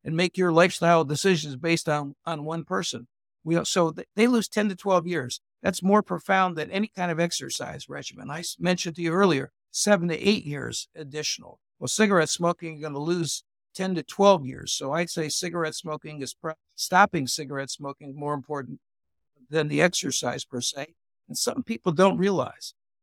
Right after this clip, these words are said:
secondhand smoke, with all other confounding fa-, factors being equal, if you're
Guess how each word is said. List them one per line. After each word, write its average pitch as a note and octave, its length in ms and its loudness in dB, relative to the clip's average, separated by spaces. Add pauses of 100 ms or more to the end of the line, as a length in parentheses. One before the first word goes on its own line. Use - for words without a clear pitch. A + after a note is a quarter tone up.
(100)
secondhand E3+ 720 -4
smoke, - 320 -8 (920)
with D#3 220 -12 (100)
all G3+ 240 6
other G3 220 6
confounding F3+ 840 -2
fa-, - 200 -12 (100)
factors E3+ 420 -2
being E3 260 -4
equal, F#3 200 -2 (240)
if D3+ 160 2
you're G3 240 8